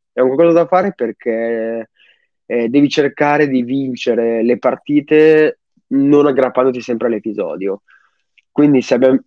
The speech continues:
mm, non sto dicendo che il tre cinque due non vada bene per vincere le partite in, in tranquillità, eh, secondo gli uomini della Juve.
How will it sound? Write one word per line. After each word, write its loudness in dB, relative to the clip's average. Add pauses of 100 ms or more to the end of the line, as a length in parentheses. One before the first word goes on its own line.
mm, 4
non 4
sto 0
dicendo 2
che 0
il -8
tre -8
cinque -4
due 0
non 0
vada -2
bene 0
per -4
vincere -2
le -4
partite -8
in, -4 (320)
in -6
tranquillità, -2 (160)
eh, -6
secondo -2
gli 0
uomini 0
della 0
Juve. -4